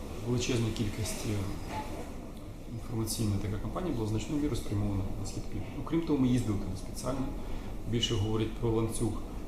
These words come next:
Івано-Франківськ, Львів, Київ, але, нагадаю,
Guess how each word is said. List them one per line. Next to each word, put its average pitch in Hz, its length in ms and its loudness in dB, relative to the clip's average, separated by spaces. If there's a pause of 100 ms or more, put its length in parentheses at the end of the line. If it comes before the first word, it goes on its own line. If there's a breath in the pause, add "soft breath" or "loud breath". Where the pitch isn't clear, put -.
(140)
Івано-Франківськ, 110 680 2
Львів, 110 240 2 (260)
Київ, 170 260 2 (100)
але, 104 200 2
нагадаю, 120 480 2